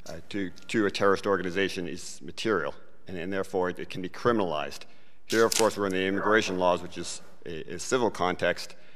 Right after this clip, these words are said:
and that too is, is relevant and, and, uh, I'm gonna use the mater-, word material again. Let, let me use a different word. Um, it, it bars, uh, it, it bars, uh, an applicant from asylum or withholding of removal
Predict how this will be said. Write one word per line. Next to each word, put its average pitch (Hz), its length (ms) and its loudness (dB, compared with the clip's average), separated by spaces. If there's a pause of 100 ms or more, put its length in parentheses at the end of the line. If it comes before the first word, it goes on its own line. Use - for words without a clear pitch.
(120)
and 98 100 -4
that 104 180 2
too 107 360 2 (480)
is, 107 120 -2
is 90 360 -4
relevant 101 480 2
and, 92 180 -6
and, 92 320 -6 (640)
uh, 92 220 0 (420)
I'm 165 60 -8
gonna 180 120 -4
use 107 140 0
the 104 60 -8
mater-, 98 320 -2
word 107 180 0
material 101 340 2
again. 101 180 2
Let, 101 120 2
let 95 140 0
me 98 240 0
use 98 160 -2
a 98 60 -4
different 101 280 2
word. 92 260 4
Um, 92 300 2 (560)
it, 98 240 2
it 98 220 -4
bars, 101 640 8 (320)
uh, 80 220 -8
it, 98 280 -10
it - 160 -8
bars, 101 500 6 (840)
uh, 85 180 -4 (140)
an 92 100 -2
applicant 98 380 -2
from 87 160 -6
asylum 92 360 2
or 90 120 0
withholding 90 360 2
of 80 120 -4
removal 82 440 -2